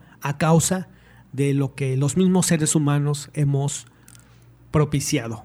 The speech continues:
¿no? Entonces, Taxi Mascota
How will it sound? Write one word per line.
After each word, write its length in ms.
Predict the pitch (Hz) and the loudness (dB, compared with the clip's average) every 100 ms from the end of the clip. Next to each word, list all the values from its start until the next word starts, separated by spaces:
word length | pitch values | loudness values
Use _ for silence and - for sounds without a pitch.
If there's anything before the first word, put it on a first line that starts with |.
| - 139 | -10 -2
¿no? 180 | 165 - - - _ - _ - - - - - | -2 -4 -14 -20 _ -20 _ -20 -20 -20 -10 -6
Entonces, 840 | 147 180 175 - 185 175 - - - _ _ _ _ _ _ _ _ _ _ _ _ _ _ _ _ _ _ _ _ _ _ - | -2 0 0 0 0 0 -4 -12 -20 _ _ _ _ _ _ _ _ _ _ _ _ _ _ _ _ _ _ _ _ _ _ -4
Taxi 280 | 165 - 170 | -2 0 2
Mascota 720 | 160 - 190 185 196 202 | 2 2 0 0 -2 -4